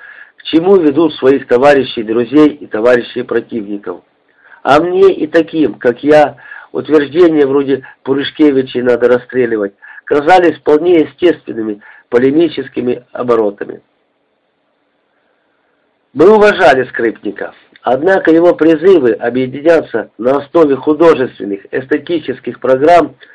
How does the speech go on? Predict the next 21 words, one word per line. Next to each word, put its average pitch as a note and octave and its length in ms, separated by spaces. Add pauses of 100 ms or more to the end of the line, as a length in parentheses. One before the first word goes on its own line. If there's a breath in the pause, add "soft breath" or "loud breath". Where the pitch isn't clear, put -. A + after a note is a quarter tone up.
(100)
казались D3 560
мне C3+ 220
уступкой C#3 760
формализму. C3+ 680 (840 soft breath)
Нет, D#3+ 440 (140)
главным E3 480
для C#3+ 140
нас D#3+ 240
была C#3 280
идейная C#3 640
общность, - 560 (140)
ну D3 240
аж D3 180 (800 loud breath)
уж D3 140
в C3+ 40
её D#3 280
пределах, D3 640 (400 soft breath)
терпимость D#3+ 580
к - 80
любым C3+ 380 (100)
формальным C3 600